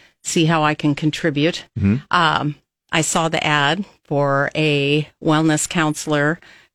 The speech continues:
Speaker 1: to actually work with the population up in Winnebago, Nebraska, on the reservation.
Speaker 2: Mm-hmm.
Speaker 1: Um, that's ne-, that was, that just hit my, hit me in my heart, because my dad actually lived on that reservation,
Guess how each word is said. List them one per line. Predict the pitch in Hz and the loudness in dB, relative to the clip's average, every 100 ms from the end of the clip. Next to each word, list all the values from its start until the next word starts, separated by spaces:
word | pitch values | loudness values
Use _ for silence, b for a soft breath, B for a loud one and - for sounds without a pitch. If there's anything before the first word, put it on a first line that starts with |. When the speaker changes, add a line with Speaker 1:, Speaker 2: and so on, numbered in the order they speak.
| _ | _
Speaker 1:
to | - 170 165 160 160 - | -2 2 4 2 0 -2
actually | 156 160 - 175 | -4 -2 -2 -2
work | 156 160 160 - - - | 0 0 0 -2 -16 -4
with | 160 151 _ - _ | -2 -2 _ -20 _
the | 151 | -2
population | 147 - 156 160 151 147 165 | 0 -4 -2 0 0 0 0
up | 147 | 0
in | 143 143 | 2 4
Winnebago, | 151 143 143 196 175 | 4 2 0 0 0
Nebraska, | 131 113 113 - - | -2 -2 -4 -6 -8
on | - | -4
the | 139 | -4
reservation. | 135 131 135 135 151 98 87 92 110 | -4 -6 -4 -2 -2 -2 -2 -4 -8
Speaker 2:
Mm-hmm. | - - - - | -14 -16 -18 -2
Speaker 1:
Um, | - 151 147 151 | 2 2 0 -2
that's | 175 - | -4 -2
ne-, | 202 190 - | 0 0 0
that | 175 180 | 0 0
was, | 175 160 - - _ - 180 | 0 -2 -6 -12 _ -6 -2
that | 180 | 0
just | 180 170 | 0 -4
hit | - 233 | -2 -2
my, | 185 180 | 0 -4
hit | - - - - | -6 -6 -4 0
me | 254 | 0
in | |
my | 214 185 | 2 0
heart, | 202 170 - | 0 0 0
because | 156 180 160 | -4 -4 -2
my | 160 | 0
dad | 151 170 170 160 | 0 2 0 0
actually | 117 - - 151 143 147 | -2 -4 -6 -4 -2 -4
lived | 156 156 151 | 0 0 0
on | 135 131 | -2 0
that | 107 | -2
reservation, | - 135 131 131 127 - 135 123 | -2 -4 -4 -4 -4 -6 -6 -6